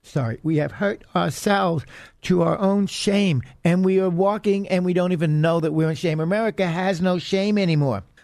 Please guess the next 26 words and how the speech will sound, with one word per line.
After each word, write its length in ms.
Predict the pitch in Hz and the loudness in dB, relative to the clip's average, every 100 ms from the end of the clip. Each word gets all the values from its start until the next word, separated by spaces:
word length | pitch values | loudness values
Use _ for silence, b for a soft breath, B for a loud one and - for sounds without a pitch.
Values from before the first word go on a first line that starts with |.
| _ | _
So 200 | - 190 | 0 2
the 140 | 170 | 2
Lord 240 | 165 165 151 | 2 2 2
God 200 | 151 139 | 0 0
says, 400 | 190 175 160 - | 0 0 0 -2
"I 140 | - 143 | -2 0
will 140 | 147 | -2
pour 260 | - 170 156 | 0 0 2
out 180 | 156 | 0
my 160 | 165 143 | -2 -2
anger. 460 | 139 160 156 117 127 - _ _ _ | -2 -2 0 -2 -4 -10 _ _ _
Yes, 300 | 160 151 - b b - | 0 0 -6 b b -2
my 180 | 143 147 | 0 0
fury 560 | - 185 180 170 156 - | 0 0 2 2 0 -2
I 80 | 139 | -2
will 160 | 143 | 0
pour 260 | 135 - 139 | -2 -2 -2
out 220 | 139 143 - | 0 -2 -4
on 160 | 135 | -2
this 140 | 127 127 | -2 -4
place, 320 | - 151 139 | -2 -2 -2
people, 460 | - 117 - 123 B B _ - | -4 -4 -2 -6 B B _ -2
animals, 480 | 123 123 123 120 - _ | 0 2 0 -4 -12 _
trees, 380 | - 120 120 - | -2 0 0 -4
and 160 | 127 127 | -4 -2
plants 360 | 139 131 123 | 0 0 -2